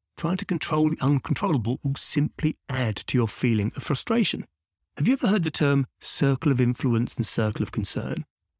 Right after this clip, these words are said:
Doing this on a podcast is never easy. Let me see if I can describe this. It's actually super simple, to be honest. Picture a circle and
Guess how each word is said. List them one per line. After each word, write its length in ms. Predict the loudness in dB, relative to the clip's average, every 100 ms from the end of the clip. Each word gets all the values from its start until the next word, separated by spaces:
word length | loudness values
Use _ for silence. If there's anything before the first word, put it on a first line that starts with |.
| _ _ -4
Doing 200 | 0 2
this 140 | 2 4
on 100 | 2
a 120 | 0 _
podcast 480 | -4 -2 -2 -2 0
is 100 | 2
never 300 | 2 2 2
easy. 260 | 2 2 2
Let 140 | 2
me 60 | 2
see 280 | 2 2
if 140 | 0 0
I 140 | -2
can 220 | -2 -2 -4 _ _ -4
describe 640 | -2 0 2 2 2 0
this. 320 | -4 -4 -4 -6 _ _ _
It's 120 | -2
actually 380 | 0 2 2 0
super 420 | 0 2 2 0
simple, 400 | 0 0 0 0
to 100 | -2
be 120 | 0 0
honest. 340 | -2 -6 -10 _ _
Picture 300 | -4 -2 2
a 40 | 0
circle 580 | 2 2 0 0 -2 -2 _ _
and 260 | 0 2 2